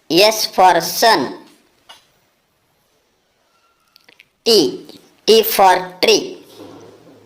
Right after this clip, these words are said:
U, U for umbrella। V, V for fan। W, W for watch।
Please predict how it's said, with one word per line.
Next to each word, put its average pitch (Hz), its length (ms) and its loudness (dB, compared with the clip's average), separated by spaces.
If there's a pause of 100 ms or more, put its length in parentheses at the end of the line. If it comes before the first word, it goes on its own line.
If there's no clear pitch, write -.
(1000)
U, 202 580 2 (340)
U 202 360 4
for 190 240 4 (100)
umbrella। 202 600 2 (2500)
V, 208 460 0 (260)
V 196 380 0
for 185 220 2 (180)
fan। 208 380 0 (2250)
W, 208 640 0 (220)
W 185 420 2
for - 480 0
watch। 175 520 0